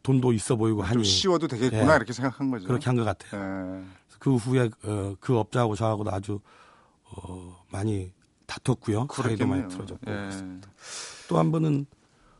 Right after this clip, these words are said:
Speaker 1: 제 차 얘기죠.
Speaker 2: 예.
Speaker 1: 한 사-, 아니, 뭐 가다가 툭 이제
Speaker 2: 음.
Speaker 1: 뒷차가 와서 박았어요.
Speaker 2: 네.
Speaker 1: 그래서 범퍼를 이제 도장을 다시를 해야 되는데,
Speaker 2: 음, 음.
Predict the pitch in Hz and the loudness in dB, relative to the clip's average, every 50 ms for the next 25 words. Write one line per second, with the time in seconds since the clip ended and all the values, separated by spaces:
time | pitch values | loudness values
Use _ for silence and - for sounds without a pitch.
0 | _ _ - - - 135 - - 151 139 123 110 101 87 87 90 - _ _ - | _ _ -8 2 2 2 4 6 4 4 4 4 2 -2 -4 -8 -14 _ _ -8
1 | 87 90 98 95 92 90 - 101 113 147 165 165 139 104 82 - _ _ - - | -6 -6 -4 -4 -6 -10 -8 -6 0 4 6 6 6 4 0 -8 _ _ -20 -18
2 | - - - - - _ _ _ _ _ _ _ _ _ _ _ _ _ _ _ | -16 -16 -16 -16 -20 _ _ _ _ _ _ _ _ _ _ _ _ _ _ _
3 | _ _ _ _ _ - 127 123 123 135 143 139 135 - _ _ _ _ _ _ | _ _ _ _ _ -4 -2 -2 0 2 2 2 0 -2 _ _ _ _ _ _
4 | _ _ _ - - - 123 139 135 127 - - - 160 135 - _ _ _ _ | _ _ _ -16 -10 -2 2 2 2 2 0 -2 -2 -2 -2 -2 _ _ _ _
5 | - 120 110 117 107 98 95 92 - 110 104 98 90 87 85 - _ _ - - | -8 -4 -2 0 0 0 -2 -2 -4 -4 -4 -6 -10 -14 -16 -20 _ _ -4 -4
6 | 135 - - 131 123 120 117 - 120 107 92 90 - 95 101 98 - - - - | -2 0 2 4 4 4 4 2 0 -2 -2 -4 -6 -6 -4 -4 -6 -6 -12 -16
7 | - - 139 131 117 98 78 - - - 104 - 107 - 131 139 123 - 156 156 | -8 0 2 4 4 4 2 -4 -10 -10 -8 -8 -2 2 2 2 2 4 6 6
8 | 139 127 135 135 117 104 - - - - - - - - - _ _ _ _ _ | 6 6 4 4 2 2 -2 -8 -20 -20 -20 -20 -20 -20 -20 _ _ _ _ _
9 | - - - - - 143 151 165 165 147 - 110 113 104 139 127 113 117 156 147 | -12 -10 -6 4 4 6 6 8 6 6 4 2 0 2 2 2 2 4 4 4
10 | 135 127 113 110 104 101 117 120 110 95 90 - - 107 98 90 87 85 | 4 4 2 2 2 2 2 2 2 0 -2 -6 -10 -12 -12 -14 -16 -20